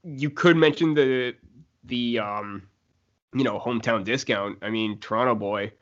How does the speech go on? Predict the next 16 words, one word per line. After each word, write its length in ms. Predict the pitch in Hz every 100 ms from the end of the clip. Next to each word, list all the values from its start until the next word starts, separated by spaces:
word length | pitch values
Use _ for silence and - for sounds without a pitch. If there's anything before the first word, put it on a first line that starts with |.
| _ _ - - - _
Um, 680 | - 98 104 104 101 101 104 _ _ _ _ _ _ _ _
hopefully, 640 | - - 139 143 156 160 156
maybe 300 | 143 147 151
he 160 | 143
does 260 | 131 131 147
take 300 | - 160 156
it, 180 | 180 180
'cause 180 | 131 117
if 160 | 123
he 160 | 170 185
gets 300 | 208 214 -
anything 480 | 151 151 156 156 135
less 320 | 113 120 127
than 200 | - 113 104 _
four 240 | 131 123 120
million, 640 | 110 107 127 147 175 196